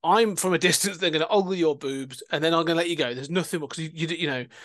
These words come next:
But she's obviously turned up already, been naked. And so I'm like, "Okay, well, what's happened there?" Uh, 'cause she actually says, like, you know, "Do you, should I take my pa-," she gets annoyed with him, doesn't she? "Should I take off my panties or whatever?" And just, and she sort of ends up banging her head. It's more the fact, like you say,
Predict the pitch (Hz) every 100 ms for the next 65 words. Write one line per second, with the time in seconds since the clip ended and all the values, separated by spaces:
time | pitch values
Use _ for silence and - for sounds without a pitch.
0 | - - - - 196 - 233 247 240 -
1 | 196 175 165 165 151 139 135 135 165 185
2 | - 139 147 _ - _ - 151 175 170
3 | 180 156 - - - 143 190 - 170 151
4 | 139 143 208 156 90 80 _ _ _ _
5 | _ _ _ - 156 156 170 - 277 208
6 | 170 - 247 180 180 170 131 135 147 -
7 | 147 170 160 151 180 185 220 160 156 190
8 | 214 175 147 175 - 131 156 160 160 143
9 | 135 156 147 127 135 147 143 139 123 120
10 | 139 147 143 - 175 151 160 131 175 147
11 | 147 _ 143 143 131 127 165 131 - -
12 | - - _ _ - 220 - 226 285 349
13 | 226 190 156 165 160 165 143